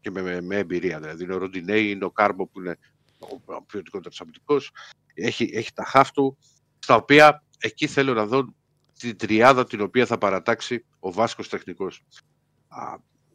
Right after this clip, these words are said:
εγώ, προσ-, αν καθόμουν εγώ στον πάγκο, δεν θα άλλαζα την τριάδα του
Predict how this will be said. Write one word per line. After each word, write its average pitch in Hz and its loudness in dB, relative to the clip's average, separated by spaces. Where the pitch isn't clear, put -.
εγώ, 135 2
προσ-, 117 -8
αν 110 -4
καθόμουν 117 -2
εγώ 110 0
στον 113 -14
πάγκο, 151 -2
δεν 147 0
θα 151 8
άλλαζα 147 8
την 110 -8
τριάδα 139 2
του 135 -6